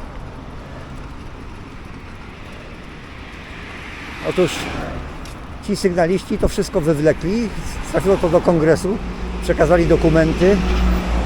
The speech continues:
No i gdyby to było państwo demokratyczne, które ciągle powtarza, że ona walczy, oni walczą o demokrację w innych krajach, ale u siebie tego nie ma,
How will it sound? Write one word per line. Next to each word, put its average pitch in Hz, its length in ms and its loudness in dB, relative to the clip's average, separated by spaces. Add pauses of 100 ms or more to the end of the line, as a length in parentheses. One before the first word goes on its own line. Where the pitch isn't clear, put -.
(880)
No 294 100 4
i 214 140 2 (540)
gdyby 170 260 6
to - 100 -4
było 160 340 2
państwo 185 340 2
demokratyczne, 151 800 0 (760)
które 165 220 4
ciągle 185 260 4
powtarza, 165 380 4
że 170 100 8
ona 175 160 6
walczy, 180 420 6
oni 185 200 6
walczą 175 380 6
o 151 40 6
demokrację 165 600 6
w 165 80 4
innych 175 220 6
krajach, 180 280 8
ale 175 180 8
u 170 100 6
siebie 175 220 8
tego 175 180 8
nie 165 160 6
ma, 175 140 4